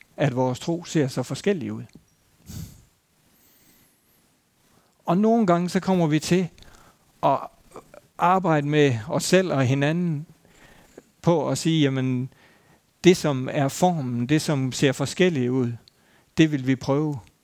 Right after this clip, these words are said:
at få til at se ens ud. Det vil, det som egentlig er okay, er forskelligt, vil vi prøve at hive hen. Jamen, Bibelen er jo definitiv. Troen er jo, det er jo det her, vi tror på. Det er jo de her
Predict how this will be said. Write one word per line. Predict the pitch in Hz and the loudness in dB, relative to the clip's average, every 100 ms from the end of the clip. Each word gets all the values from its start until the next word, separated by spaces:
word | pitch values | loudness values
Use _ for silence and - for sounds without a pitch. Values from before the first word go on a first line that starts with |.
| _ - | _ -10
at | |
få | - 131 | -6 -2
til | 160 | 0
at | 127 | 0
se | - 135 | 0 -2
ens | - 151 120 120 | -2 -2 -4 -4
ud. | 117 110 - _ _ _ _ _ _ _ _ _ _ _ _ _ - | -6 -8 -14 _ _ _ _ _ _ _ _ _ _ _ _ _ 0
Det | 170 | 2
vil, | 165 143 - _ - | 2 -4 -10 _ 2
det | 185 | 2
som | - 160 | 2 -2
egentlig | 175 170 | 0 2
er | 156 - | 0 0
okay, | 202 - 151 135 - | -2 0 0 -2 -6
er | 151 | -4
forskelligt, | 139 135 - 165 139 120 _ _ _ _ | -4 -4 -2 -2 -2 -8 _ _ _ _
vil | 185 151 147 | 0 2 2
vi | |
prøve | 143 170 170 165 | 0 2 2 2
at | 123 | 2
hive | 143 139 | 2 4
hen. | 127 160 170 - _ _ _ - | 2 0 -2 -12 _ _ _ -4
Jamen, | 143 131 123 127 - _ _ - | -2 0 -4 -6 -12 _ _ -2
Bibelen | 185 160 131 | 0 0 0
er | 135 | 2
jo | 143 | 0
definitiv. | 131 127 147 147 - 123 - - | -2 -2 -2 -4 -4 -6 -8 -6
Troen | - 185 131 | -2 -2 -2
er | 131 | -2
jo, | 139 135 127 - - - - _ | -2 -2 -6 -14 -20 -20 -20 _
det | - 175 | -4 0
er | |
jo | 185 | 2
det | 160 160 | 4 2
her, | 143 | 2
vi | 135 | 0
tror | 131 160 | -4 -4
på. | 123 131 | -4 -4
Det | - 156 | -4 0
er | |
jo | 190 | 0
de | 160 165 | 0 2
her | 143 139 | 2 2